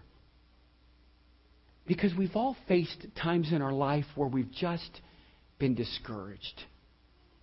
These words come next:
We've come to places in our life where we've said, "You know, I've made a mistake. I'm just not worthy to move on. I'm not worthy to take another step. I just, I'm done. I'm discouraged. I'm depressed.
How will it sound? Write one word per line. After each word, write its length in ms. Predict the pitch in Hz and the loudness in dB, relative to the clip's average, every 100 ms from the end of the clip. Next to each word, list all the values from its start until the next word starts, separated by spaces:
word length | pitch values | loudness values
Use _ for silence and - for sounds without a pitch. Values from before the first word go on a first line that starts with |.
| - - - | -20 -18 4
We've 180 | 147 143 | 4 6
come 300 | 226 294 311 | 4 6 4
to 80 | 165 | 0
places 480 | - 202 190 175 | 6 6 6 2
in 80 | 185 | 2
our 80 | 180 | 4
life 300 | 170 170 185 180 | 6 8 8 6
where 100 | 165 | 2
we've 120 | 156 - | 2 2
said, 280 | 180 165 147 - - | 6 6 4 -2 -2
"You 120 | - | 6
know, 100 | 202 | 8
I've 180 | 170 143 | 8 6
made 240 | 160 214 220 | 6 6 8
a 60 | |
mistake. 560 | 208 - - 165 165 - - - | 4 2 6 8 8 6 -4 2
I'm 160 | 175 180 | 6 8
just 260 | 180 170 | 6 2
not 240 | 170 165 139 | 2 2 2
worthy 580 | 147 170 190 175 185 175 - - | 4 6 8 8 4 0 -8 -4
to 100 | - | 2
move 300 | 170 180 175 | 6 8 8
on. 340 | 170 143 131 113 - | 8 8 6 2 0
I'm 240 | - 185 196 | 10 12 12
not 240 | 196 160 | 10 8
worthy 640 | 170 202 214 208 220 214 - - | 8 10 10 8 4 0 -4 0
to 100 | - | 4
take 220 | - 202 202 | 8 8 8
another 300 | 185 165 170 | 6 6 4
step. 480 | - - 160 135 - - - | 4 8 8 8 2 0 8
I 160 | 190 | 10
just, 400 | 180 - 196 180 - | 10 8 6 6 0
I'm 280 | 156 170 131 - | 2 2 2 8
done. 400 | 175 135 127 117 - - | 8 8 4 -2 -6 2
I'm 180 | 170 175 | 6 6
discouraged. 840 | 143 - - 202 202 196 202 - - - - | 6 0 0 4 4 6 2 0 -12 -8 4
I'm 220 | - 160 | 6 6
depressed. 720 | 160 - - 180 180 - - | 4 0 4 8 8 4 -6